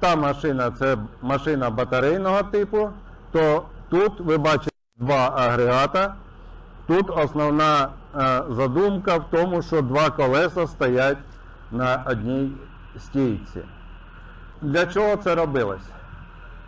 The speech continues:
Це питання трошки там впереді, в полі, в якості обробки землі. Я можу теоретично довго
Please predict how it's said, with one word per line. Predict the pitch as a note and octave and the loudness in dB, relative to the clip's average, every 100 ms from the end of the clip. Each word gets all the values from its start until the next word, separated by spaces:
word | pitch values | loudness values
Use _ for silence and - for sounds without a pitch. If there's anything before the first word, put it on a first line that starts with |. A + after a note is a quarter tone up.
| - - | -20 -8
Це | F#3 A3 G#3 E3 - | 0 0 0 -2 -2
питання | D#3 F3+ F#3 F#3+ F#3+ F3 F3+ - - | -2 2 2 2 2 0 0 -4 -2
трошки | E3+ E3 - D3+ | 0 0 0 0
там | E3 D#3 C3+ | 2 2 0
впереді, | - C#3 C3+ A#2+ D#3 G#3+ G3 F#3+ - - - - - | 0 2 2 2 2 2 0 -8 -18 -20 -20 -20 -6
в | - | 0
полі, | E3+ F3 F#3+ F#3+ F#3+ - - | 2 4 4 2 -4 -16 -6
в | B2+ | 0
якості | D#3 F3 F3 E3 E3 | 2 2 -2 -2 -2
обробки | D#3+ C#3+ A2+ C3 C3 - C#3 C3 - | 0 0 0 0 0 -2 -2 -2 -4
землі. | C#3+ A#2 C3+ A#2+ A2 - - - - - - - - - - | -6 -2 0 0 -2 -4 -12 -20 -20 -20 -20 -20 -20 -20 -4
Я | C#3 G3+ F#3 | 0 2 2
можу | F3+ G3 F3+ F3 E3+ | 2 2 4 4 2
теоретично | E3+ F3 F3+ E3+ F3+ D#3 - C#3+ C3 C3+ | 2 4 4 2 2 0 0 -2 0 -2
довго | C3+ D#3 D3+ A#2+ B2 | 0 2 2 2 0